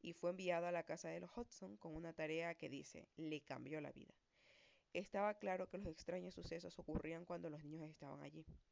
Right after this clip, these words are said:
Morris se paró en la penumbra de la cocina mientras iba llevando uno a uno a los niños, dormidos en los brazos de los adultos, a cada uno de los niños.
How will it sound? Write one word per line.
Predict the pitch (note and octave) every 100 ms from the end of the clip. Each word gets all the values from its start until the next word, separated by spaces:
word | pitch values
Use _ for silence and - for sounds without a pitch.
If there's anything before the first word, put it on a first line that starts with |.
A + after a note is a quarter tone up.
| _ - - - - _ _ _
Morris | F#3+ G#3 A3+ A#3+
se | A#3+
paró | A3+ G#3+
en | G#3+
la | G3+
penumbra | F#3+ F#3 F#3 D3+
de |
la | D#3
cocina | D#3+ G#3+ G3+ F#3+
mientras | F#3 F3 E3 D#3
iba | E3+ E3+
llevando | E3 D#3+ C#3+ D3+ E3+ E3+
uno | D#3+ E3
a | F3+
uno | F3 E3+ F3+
a | -
los | D3+ D3
niños, | D#3 C#3+ D3+ - - - - - _
dormidos | E3 E3+ D#3+ F3 G#3+
en | A3 F#3+
los | F#3
brazos | E3+ D#3+ E3+
de | E3+
los | E3 D3+
adultos, | D3 D3 - D#3+ -
a | -
cada | - D3+ D3
uno | D3+ D3+
de | -
los | C#3+
niños. | C#3+ - - -